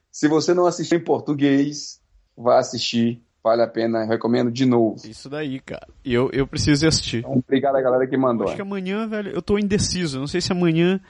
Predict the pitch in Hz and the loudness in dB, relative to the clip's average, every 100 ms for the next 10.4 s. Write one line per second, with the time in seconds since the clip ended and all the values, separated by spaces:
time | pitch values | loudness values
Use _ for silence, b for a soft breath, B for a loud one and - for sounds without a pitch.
0 | b - 135 143 151 151 - 160 156 - | b -4 0 2 2 0 -4 -6 -6 -4
1 | 110 127 139 160 160 156 165 165 160 160 | -4 -2 -2 2 4 4 0 -2 -4 -4
2 | 160 196 247 247 175 165 170 151 143 139 | -2 0 2 2 2 0 -2 -2 -4 -8
3 | 131 135 117 135 110 - 269 - - 151 | -8 -8 -6 -6 -6 -2 -2 -2 -4 0
4 | 196 180 - b b b b _ 135 139 | 0 0 -10 b b b b _ -2 -2
5 | 127 131 143 143 143 135 143 123 139 135 | 2 0 0 0 0 2 2 2 0 -2
6 | 131 110 117 117 - - _ 135 135 143 | -4 -2 -4 -4 -8 -20 _ 0 2 2
7 | - 131 135 135 135 127 131 139 127 120 | 0 0 2 2 2 4 4 2 2 2
8 | - 127 120 127 131 127 123 113 - 117 | 2 2 2 2 2 2 2 2 0 0
9 | 117 113 113 110 120 117 113 110 117 131 | 2 2 0 -2 0 2 4 4 2 0
10 | 160 - _ 147 | -6 -20 _ -20